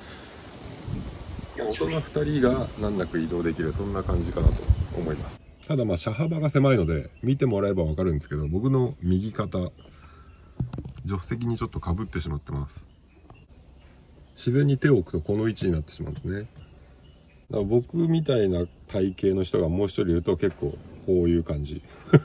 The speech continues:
<laughs> ちょっと嫌な感じになってしまうので、まあ、その辺は気をつけていただきたいなと。で、まあ、なんだかんだ二年間、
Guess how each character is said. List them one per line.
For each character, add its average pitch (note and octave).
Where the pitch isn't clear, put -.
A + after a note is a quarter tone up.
<laughs> -
ち -
ょ -
っ -
と F#2
嫌 A2
な E2
感 D#2
じ D2+
に D#2+
な D#2
っ -
て -
し -
ま D2+
う C#2+
の C#2
で、 F2
ま G2
あ、 -
そ G#2
の A2
辺 F#2+
は F2
気 F#2+
を F2
つ -
け E2+
て D2+
い D2
た D2
だ D2
き -
た D#2
い C#2+
な C#2
と。 -
で、 D3+
ま E3+
あ、 A2+
な A2+
ん D3+
だ D#3+
か F3+
ん E3
だ B2
二 G#2+
年 B2+
間、 G#2